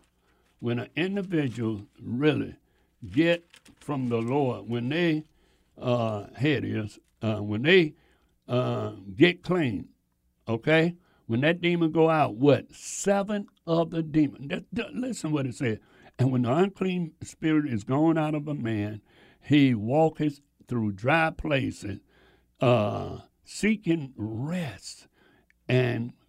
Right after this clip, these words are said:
find none. And he said, 'I will return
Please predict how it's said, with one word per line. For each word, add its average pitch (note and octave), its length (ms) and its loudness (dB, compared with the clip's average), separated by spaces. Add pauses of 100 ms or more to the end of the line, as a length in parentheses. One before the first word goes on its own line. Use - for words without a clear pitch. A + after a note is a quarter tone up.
(120)
find D#3+ 560 -4 (200)
none. A2 560 -2 (600)
And A2+ 260 0
he G#3+ 240 2
said, A2 600 -4 (360)
'I F3 180 -2
will D#3+ 240 2
return D#3 760 -2